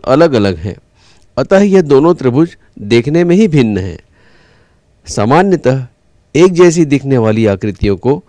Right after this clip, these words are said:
हम समरूप कह देते हैं, परंतु गणित में समरूप होने की कुछ शर्तें होती हैं।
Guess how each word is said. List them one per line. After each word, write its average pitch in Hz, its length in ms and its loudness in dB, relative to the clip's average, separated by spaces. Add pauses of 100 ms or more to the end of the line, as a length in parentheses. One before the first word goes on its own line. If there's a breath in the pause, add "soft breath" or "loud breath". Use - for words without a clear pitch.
(200 soft breath)
हम 175 200 0
समरूप 143 440 2
कह 113 180 0
देते 92 300 -4
हैं, 92 220 -10 (480)
परंतु 196 340 -2
गणित 156 400 2
में 151 200 0 (300 soft breath)
समरूप 151 600 0
होने 135 260 2
की 151 120 -4
कुछ 160 180 -2
शर्तें 123 400 -2
होती 101 360 -4
हैं। 87 220 -14